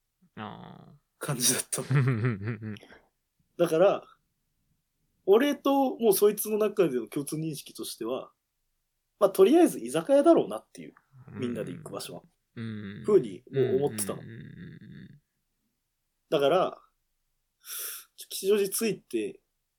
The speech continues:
Speaker 1: 十五分ぐらい早めに着いたから、その、「どうせみんな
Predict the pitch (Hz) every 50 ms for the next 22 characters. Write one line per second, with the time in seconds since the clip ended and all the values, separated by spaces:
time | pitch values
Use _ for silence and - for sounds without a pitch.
0 | _ _ _ - - - 175 220 220 254 233 - 226 214 208 202 190 214 180 127
1 | 101 92 - - - 139 143 147 151 156 156 156 143 - - 165 151 - _ -
2 | 101 90 - 85 87 87 80 - - _ _ _ _ _ _ _ _ _ _ _
3 | _ _ _ _ _ _ _ _ _ _ _ _ _ _ _ _ _ _ _ _
4 | _ _ _ _ - - 120 110 104 101 101 - - _ _ _ _ _ _ _
5 | _ _ _ _ _ _ _ - 139 180 196 - 247 226 220 220 220 220 226 226
6 | 220